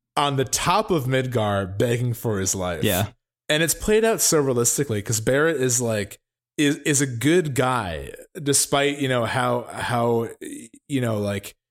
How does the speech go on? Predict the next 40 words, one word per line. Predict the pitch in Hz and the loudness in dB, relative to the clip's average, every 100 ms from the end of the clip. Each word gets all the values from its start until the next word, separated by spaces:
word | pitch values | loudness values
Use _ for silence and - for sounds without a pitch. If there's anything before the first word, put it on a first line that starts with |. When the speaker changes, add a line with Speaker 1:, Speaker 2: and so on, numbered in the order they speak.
| _ - | _ -2
Speaker 1:
he | 143 | 0
can | 147 | 0
come | - 147 | 0 0
off | 139 135 135 | 2 0 0
more | 123 113 | -2 0
renegade | 107 113 113 131 135 131 | -2 -4 0 2 2 2
in | 113 | -2
terms | 123 110 107 | -2 -2 -2
of, | 104 | -2
like, | 104 101 | -4 -4
his | 113 98 98 - | -4 -2 0 -2
kind | 113 104 | -2 -4
of | 104 | -4
ends | 101 101 98 | -4 -2 -2
justify | 101 - 110 101 | -4 -4 -4 -6
the | 90 | -6
means | 95 92 92 90 - - _ _ | -6 -6 -4 -2 -2 -4 _ _
persona | 120 - 123 107 104 101 | 0 2 2 0 -2 -4
in | 98 | -4
the | 92 | -4
earlier | 92 95 113 | -4 -2 -2
game, | 123 135 135 131 | -2 -2 0 0
where | 98 90 - - _ _ - | 0 -2 -4 -12 _ _ -4
I | |
think, | 120 123 - - - | -2 -2 -4 -8 -8
eh, | 135 - - - | -6 -8 -14 -4
in | 143 | 0
a | 135 | 2
lot | 131 131 | 2 2
of | 127 | 0
the | |
more | 123 120 | 0 0
morally | 113 110 113 107 104 | 0 0 2 0 -2
gray | 101 107 107 110 | -2 -2 0 -2
elements | 104 107 107 107 - | -2 -2 0 0 0
of | 107 | -2
what | 110 | -4
Avalanche | 110 101 98 101 98 | -4 -6 -4 -6 -6
is | 104 | -6
doing, | 101 101 110 117 120 | -4 -4 -2 -4 -6